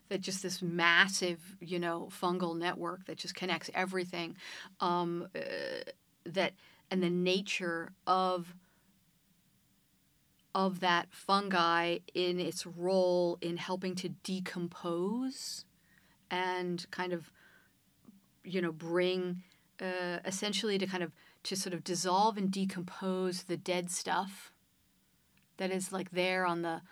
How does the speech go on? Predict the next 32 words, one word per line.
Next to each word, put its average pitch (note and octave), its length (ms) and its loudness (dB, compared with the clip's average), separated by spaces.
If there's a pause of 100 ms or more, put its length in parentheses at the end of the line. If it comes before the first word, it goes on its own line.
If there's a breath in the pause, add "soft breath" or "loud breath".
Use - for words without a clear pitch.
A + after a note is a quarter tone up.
(180 loud breath)
on F#3+ 80 0
the F3+ 60 -2
floor F#3 520 2
of, F3 400 0 (100)
of F#3+ 160 -6
the F3+ 60 -4
forest, F3+ 720 -2 (220)
right? F3+ 320 2 (420 loud breath)
And F3+ 160 2
bring F#3 380 2
it - 180 -2
down F3+ 480 4
back F3+ 480 4
into F#3+ 720 0
the E3+ 120 -6
soil F3 760 0
so - 220 0
that F3+ 180 -4
it F3+ 160 -2
can F3 180 -2
then F3+ 220 -2
become F3+ 840 0 (300 loud breath)
kind F#3 160 0
of E3+ 140 0
the E3+ 80 0
new F3+ 320 0
rich F3+ 500 0
soil F3 500 0
for F3 300 -4
the E3+ 100 -6
new E3+ 240 -4
life. E3 560 0